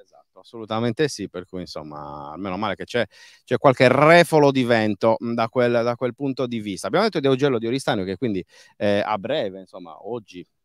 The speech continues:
verosimilmente oggi verranno ufficializzati come nuovi acquisti del, del Cagliari. Ha salutato Barrecca e hanno saluta-, ha salutato anche Ciocci, eh, andati rispettivamente alla Samp e al, al Pescara. Sulle altre uscite ancora è tutto, è tutto fermo.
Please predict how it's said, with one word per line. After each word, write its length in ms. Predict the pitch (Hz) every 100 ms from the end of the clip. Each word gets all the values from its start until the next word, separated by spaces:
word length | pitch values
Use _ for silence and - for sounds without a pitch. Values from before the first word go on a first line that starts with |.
| _ _
verosimilmente 840 | 82 87 90 87 98 98 92 95
oggi 220 | 101 92 85
verranno 260 | 90 98
ufficializzati 560 | 90 101 95 95 95 87
come 160 | 90 95
nuovi 280 | 147 123 - _ _ _ -
acquisti 460 | 107 - 143 - 120
del, 340 | 120 120 117
del 180 | 117 139
Cagliari. 540 | - 156 175 185 190
Ha 40 | 117
salutato 400 | 95 90 92 90
Barrecca 560 | 95 104 110 95 98 82
e 40 |
hanno 140 | 104 98
saluta-, 320 | 104 98 92
ha 40 |
salutato 320 | 92 98 95 90
anche 180 | 87
Ciocci, 420 | - 139 98 - 87 _ - _
eh, 540 | 101 98 95 92 92 85
andati 320 | 92 107 101
rispettivamente 640 | 90 98 101 104 101 - -
alla 220 | 113 98
Samp 320 | - 85 - _
e 180 | 113 - _ _ -
al, 360 | 107 107 110 110
al 220 | 139 139
Pescara. 640 | 196 208 - 165 185 202 175
Sulle 300 | - 143 156
altre 220 | 151 139
uscite 640 | 123 - 127 92 - 98
ancora 680 | - 107 104 120 101 90 80
è 100 | 95
tutto, 420 | - 107 - 98
è 80 | 101
tutto 320 | - 135 -
fermo. 640 | 165 - 113 120 147 165